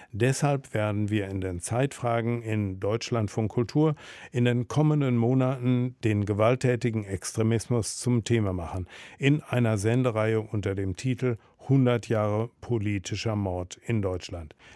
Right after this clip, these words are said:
Die Sendereihe entsteht in Kooperation mit dem Leibniz Zentrum für zeithistorische Forschung in Potsdam und zu diesem Thema wird es auch Ausstellungen und Veranstaltungen geben. Maßgeblich beteiligt daran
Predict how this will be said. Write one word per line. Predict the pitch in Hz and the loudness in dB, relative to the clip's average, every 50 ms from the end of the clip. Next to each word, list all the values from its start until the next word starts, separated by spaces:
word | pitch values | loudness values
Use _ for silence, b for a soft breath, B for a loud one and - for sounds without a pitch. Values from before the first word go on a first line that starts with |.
| B B - | B B 0
Die | 117 104 | 2 2
Sendereihe | 90 107 120 139 151 151 143 139 135 139 139 131 131 117 | 4 4 4 4 4 4 2 2 4 4 4 4 2 0
entsteht | 107 104 104 - - - 143 147 151 - | 0 -2 -2 0 2 4 4 4 4 2
in | - 123 120 107 | 2 2 2 2
Kooperation | - 143 139 - 113 110 - - 107 101 98 98 - - 123 117 127 139 135 | 2 0 0 2 0 0 2 2 2 2 2 0 0 0 2 4 4 4 4
mit | 123 113 101 | 4 2 2
dem | - 107 104 98 | 2 0 2 2
Leibniz | 95 101 110 117 - - 139 120 101 - - - | 4 4 4 4 4 2 0 0 0 0 -4 -2
Zentrum | - 127 120 120 110 - 117 113 104 | 2 2 4 2 2 2 0 0 0
für | - - 113 101 | 0 -2 -2 -2
zeithistorische | - - 110 110 113 107 - 113 - - - 113 110 110 95 - - 101 | -2 0 0 0 0 0 0 -2 -2 -2 -4 -2 -2 -2 -4 -2 -4 -6
Forschung | - - 113 120 120 110 - 117 98 | -4 0 0 2 2 2 0 -2 -2
in | 92 92 95 - | -2 -4 -6 -2
Potsdam | - 123 131 135 - - - 143 143 143 B B B B B B B B B B | 0 0 0 0 0 0 0 0 0 0 B B B B B B B B B B
und | B 143 143 139 | B 2 2 4
zu | - - 143 | 4 2 2
diesem | 127 120 143 165 147 160 175 151 | 2 4 2 2 2 2 0 2
Thema | - 143 143 139 139 135 131 131 117 | 2 4 4 4 4 4 2 2 2
wird | 127 127 123 127 - | 2 2 2 2 0
es | 131 113 - | -2 -2 -2
auch | - - 120 127 120 - - - B B | -2 0 2 2 2 0 -4 -12 B B
Ausstellungen | - - 123 123 131 120 - - 147 131 123 123 123 123 120 127 131 _ - | -4 0 0 2 2 0 0 2 2 4 4 4 4 4 2 0 -2 _ 2
und | - 139 135 135 117 - - - - | 4 6 6 6 4 0 -8 -18 -18
Veranstaltungen | - - - 113 - - 127 139 131 - - - 117 104 101 92 104 101 95 92 90 90 87 | -12 -8 -8 -6 -4 0 0 0 0 0 0 0 0 0 0 -2 -2 -2 -2 -4 -4 -6 -8
geben. | 95 92 90 85 85 85 B B B B B | -8 -8 -8 -8 -10 -12 B B B B B
Maßgeblich | B 110 107 113 120 135 135 - - - 131 123 120 - 120 107 - - | B 2 2 4 4 2 0 -2 0 0 0 0 2 0 -2 -2 -2 -2
beteiligt | 117 104 - - 113 127 139 156 160 156 - - - - - | -6 -4 -2 0 0 2 2 2 0 -2 -4 -12 -8 -2 0
daran | 131 123 120 127 135 135 135 139 | 0 2 2 2 2 0 0 -2